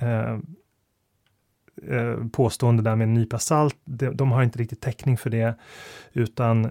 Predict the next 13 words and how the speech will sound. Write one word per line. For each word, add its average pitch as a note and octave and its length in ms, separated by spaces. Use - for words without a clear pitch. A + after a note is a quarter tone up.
det, A2+ 440
sanningen B2+ 440
är A2 260
att - 340
det C#3 140
finns A#2+ 220
betydande A#2+ 720
mängder G#2+ 340
kvar B2+ 460
även A2+ 320
efter A#2 400
korrekt - 380
kokning. - 520